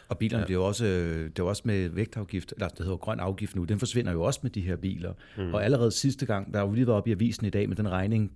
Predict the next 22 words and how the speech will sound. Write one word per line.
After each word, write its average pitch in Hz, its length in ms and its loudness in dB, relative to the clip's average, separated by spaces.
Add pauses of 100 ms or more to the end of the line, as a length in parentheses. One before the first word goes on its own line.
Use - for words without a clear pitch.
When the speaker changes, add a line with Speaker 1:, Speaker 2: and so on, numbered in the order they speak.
Speaker 1:
de 92 100 -6
siger, 98 100 -2
der 98 80 2
bliver 101 180 0
efterladt 95 440 0
fra 87 420 -2
vlak-regeringen 92 880 -2 (500)
på 98 200 2
at, 92 320 0
øh, 90 80 0
have 90 80 0
sænket 98 460 2 (440)
øh, 92 140 -4
registreringsafgifterne, 90 880 -2 (200)
uden 147 260 10
at 135 40 6
have 117 100 4
fået 107 140 -2
indført 107 480 2 (520)
vejafgifterne. 90 720 -2 (100)
Speaker 2:
Mhm. 92 80 -10 (460)
Speaker 1:
Så, 117 220 -2